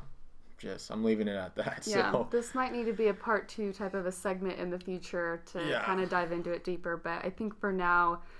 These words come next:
Speaker 2: we've touched on it, giving you guys things to think about,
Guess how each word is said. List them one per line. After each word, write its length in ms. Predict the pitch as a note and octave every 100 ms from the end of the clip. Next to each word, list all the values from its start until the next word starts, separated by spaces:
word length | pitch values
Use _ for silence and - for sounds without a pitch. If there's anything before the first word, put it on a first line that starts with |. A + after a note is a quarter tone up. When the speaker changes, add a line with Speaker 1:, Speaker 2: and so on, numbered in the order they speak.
| - - - -
Speaker 2:
we've 160 | G3 G3
touched 340 | A#3+ A3 - B3+
on 160 | A#3
it, 260 | A3+ A3+ G#3
giving 260 | A3+ G#3 G3+
you 100 | G3
guys 420 | F#3+ F#3+ F#3+ F#3+
things 340 | - F#3+ G3
to 80 | G#3+
think 340 | G#3 - F3+ G#3+
about, 480 | A3+ B3 C#4+ D#4